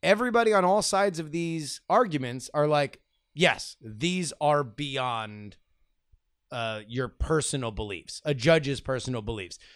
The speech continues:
Yes, it tends to be that conservatives tend to be originalists and liberals can tend to be living constitutionalists,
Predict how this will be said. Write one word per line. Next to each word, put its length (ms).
Yes, 280
it 280
tends 680
to 180
be 320
that 220
conservatives 800
tend 540
to 160
be 200
originalists 760
and 320
liberals 500
can 240
tend 480
to 120
be 200
living 320
constitutionalists, 880